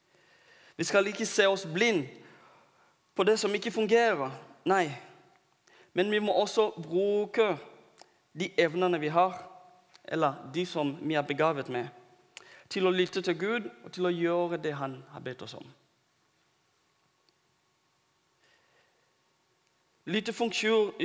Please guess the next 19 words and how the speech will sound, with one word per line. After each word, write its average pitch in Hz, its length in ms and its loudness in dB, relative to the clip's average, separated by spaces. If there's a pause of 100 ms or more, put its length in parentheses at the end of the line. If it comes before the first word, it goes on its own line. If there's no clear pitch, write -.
(140)
lyk-, 196 200 -4 (440)
lytting 196 400 0
og 196 80 2
f-, - 160 -10
og, 180 240 4
og, 175 220 4
og, 160 160 2 (140)
og 156 80 0
det 190 120 4
med 175 140 4
å - 20 2
gjøre 180 640 4 (360)
er 151 120 -2
vesentlig 165 480 0
i 147 60 -2
oppfyllelse 131 600 -6
av 123 300 -6 (140)
kravene 127 440 -6 (460)
på, - 100 -16